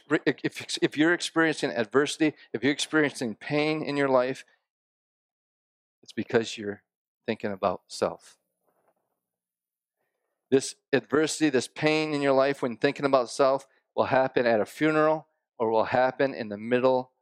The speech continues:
of everyday life. In First Corinthians chapter fifteen, verse forty-five, it says, "So also it is written,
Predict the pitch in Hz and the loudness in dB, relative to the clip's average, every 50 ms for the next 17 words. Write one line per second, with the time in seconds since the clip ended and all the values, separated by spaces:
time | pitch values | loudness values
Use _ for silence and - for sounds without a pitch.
0 | _ - 107 104 - - - 120 120 123 123 131 131 131 127 127 - _ _ _ | _ -14 -14 -12 -10 -4 0 0 0 0 0 0 0 0 0 -4 -8 _ _ _
1 | _ _ _ _ - - 110 110 107 107 104 104 110 _ _ _ _ _ _ _ | _ _ _ _ 0 2 4 4 4 2 0 -2 -6 _ _ _ _ _ _ _
2 | _ _ 104 101 98 95 85 - - - - - - _ _ _ _ _ _ _ | _ _ -2 0 0 0 -2 -6 -16 -20 -20 -20 -20 _ _ _ _ _ _ _
3 | _ _ _ _ _ _ _ _ _ _ _ _ _ _ _ _ _ _ _ _ | _ _ _ _ _ _ _ _ _ _ _ _ _ _ _ _ _ _ _ _
4 | _ _ _ _ _ _ _ _ _ _ _ _ _ _ _ _ _ _ _ _ | _ _ _ _ _ _ _ _ _ _ _ _ _ _ _ _ _ _ _ _
5 | _ _ _ _ _ _ _ _ _ _ - - 127 123 - - 180 185 - - | _ _ _ _ _ _ _ _ _ _ -2 -2 -2 0 2 2 2 2 2 -2
6 | - 180 185 190 180 - - 165 151 - - 185 170 160 - 160 - - - 180 | 2 2 2 2 2 -2 -4 -4 -2 2 4 4 4 4 2 -4 -2 2 2 2
7 | 151 - - - 180 170 160 156 139 _ _ _ _ - 165 151 - - - 170 | 2 0 -2 -2 -2 -2 -2 -4 -8 _ _ _ _ 2 2 2 2 0 2 2
8 | 170 156 147 - - 165 151 147 151 143 143 135 - - 156 139 135 - _ _ | 4 4 2 4 2 4 4 4 4 4 2 0 0 2 2 2 2 -2 _ _
9 | _ _ _ - - - - 170 170 175 143 170 170 185 180 170 - - 185 175 | _ _ _ -14 -6 2 4 4 4 4 4 4 4 4 2 0 0 2 2 4
10 | 175 160 160 165 151 - 143 156 156 - - 135 120 113 | 4 4 2 2 2 2 2 2 2 2 0 -10 -16 -16